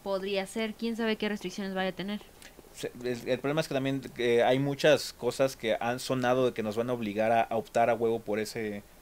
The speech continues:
Speaker 2: por ese
Speaker 1: Uy.
Speaker 2: plan. Entonces sí es como, sí, Google, Google y YouTube siempre han, han tenido un historial de ser muy prepotentes y muy paternalistas con todo lo que hacen. Entonces sí, no.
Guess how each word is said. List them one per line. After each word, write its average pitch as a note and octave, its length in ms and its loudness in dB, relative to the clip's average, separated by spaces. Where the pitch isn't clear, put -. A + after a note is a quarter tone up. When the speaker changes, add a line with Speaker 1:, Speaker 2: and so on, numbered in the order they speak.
Speaker 2:
por G#2+ 140 -4
ese A2 200 -4
Speaker 1:
Uy. A2 60 -6
Speaker 2:
plan. A2 300 -4
Entonces G#2 420 -6
sí A2 140 -4
es G#2+ 100 -4
como, G#2+ 320 -6
sí, A#2+ 200 -4
Google, C#3 480 2
Google F3+ 320 8
y - 20 2
YouTube D3+ 300 4
siempre C#3+ 300 2
han, D3+ 120 2
han E3 120 2
tenido E3+ 260 4
un E3 60 2
historial C3 540 4
de A#2+ 80 -2
ser B2+ 180 0
muy C#3 180 0
prepotentes G#2+ 880 -4
y A2 80 -6
muy A2 140 -4
paternalistas G#2 760 -2
con F#2 140 -10
todo G2 140 -2
lo F#2 120 -2
que - 80 -4
hacen. D#2+ 200 -10
Entonces F2+ 440 -12
sí, F#2 140 -10
no. D2 300 -8